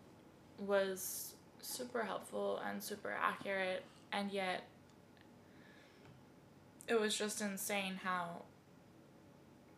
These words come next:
because of the vibration I was in, I couldn't even, like, acc-, access it yesterday. Like,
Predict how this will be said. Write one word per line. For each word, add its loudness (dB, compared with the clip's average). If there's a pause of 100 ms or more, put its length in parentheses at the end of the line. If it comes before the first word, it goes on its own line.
(580)
because 2
of -2
the 0
vibration 0
I -4
was -6
in, -6 (1600)
I -8 (100)
couldn't 4
even, -2
like, -8
acc-, 6 (420)
access 6
it 2
yesterday. 4 (200)
Like, 6